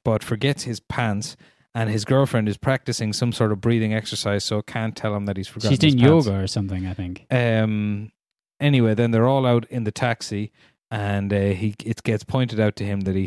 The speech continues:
Speaker 1: he did in fact forget his pants, much like, um, Pat Mustard in Father Ted.
Speaker 2: <laughs> Yes, yes.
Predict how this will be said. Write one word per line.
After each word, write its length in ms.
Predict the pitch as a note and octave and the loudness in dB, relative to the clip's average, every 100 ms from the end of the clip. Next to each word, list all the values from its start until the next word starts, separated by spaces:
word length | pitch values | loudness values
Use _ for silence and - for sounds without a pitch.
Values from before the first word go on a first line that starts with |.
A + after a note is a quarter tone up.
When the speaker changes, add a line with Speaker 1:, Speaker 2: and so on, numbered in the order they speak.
| G2 | -4
Speaker 1:
he 180 | G2 G2+ | -6 -2
did 200 | A#2 A2+ | 0 0
in 100 | G2+ | 0
fact 260 | G#2 F#2+ | -2 -4
forget 320 | - G2+ G#2 G2 | -4 -2 -2 -2
his 80 | - | -4
pants, 360 | G#2 G2 F#2 | -6 -6 -4
much 260 | A2+ B2+ - | -2 -2 0
like, 360 | A2+ G#2 - G2+ | -2 -2 -2 -4
um, 280 | G2 F#2+ - | -2 -4 -4
Pat 200 | G#2+ G2 | -6 -2
Mustard 420 | G#2+ G2+ G#2 F2+ | -2 -2 -2 -4
in 80 | F2+ | -4
Father 300 | - F#2+ F#2 | -2 -2 0
Ted. 300 | F#2+ F#2 E2+ | 0 0 0
Speaker 2:
<laughs> 100 | - | 0
Yes, 380 | A2+ - - - | 0 -6 -8 -6
yes. 340 | F#2+ F#2 - | -6 -8 -12